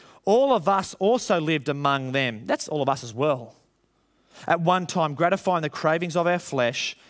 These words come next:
and following its desires and thoughts. Like the rest, we were by nature deserving of God's wrath." But, what a beautiful word, "but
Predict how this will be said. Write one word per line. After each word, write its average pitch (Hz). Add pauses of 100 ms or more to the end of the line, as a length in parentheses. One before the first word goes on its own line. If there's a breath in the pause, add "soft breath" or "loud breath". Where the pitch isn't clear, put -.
(300 loud breath)
and 143
following 156
its 139
desires 143
and 135
thoughts. - (800 soft breath)
Like 175
the 190
rest, 180
we 190
were 175
by 160
nature 165
deserving 143
of 123
God's 127
wrath." 123 (2250)
But, - (440)
what 147
a 131
beautiful 131
word, 117
"but 151